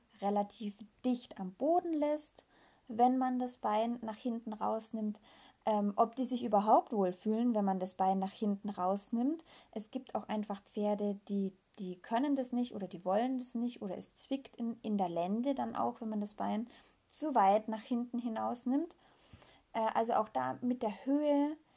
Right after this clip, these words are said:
mit dem nach vorne, also wie weit das Bein vorne bleibt oder hinten,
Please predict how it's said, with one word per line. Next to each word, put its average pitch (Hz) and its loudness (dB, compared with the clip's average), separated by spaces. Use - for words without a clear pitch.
mit 226 -2
dem 220 0
nach 202 -2
vorne, 269 2
also 208 0
wie 277 -2
weit 240 2
das 226 -10
Bein 214 0
vorne 220 -2
bleibt 196 -2
oder 202 -2
hinten, 226 -6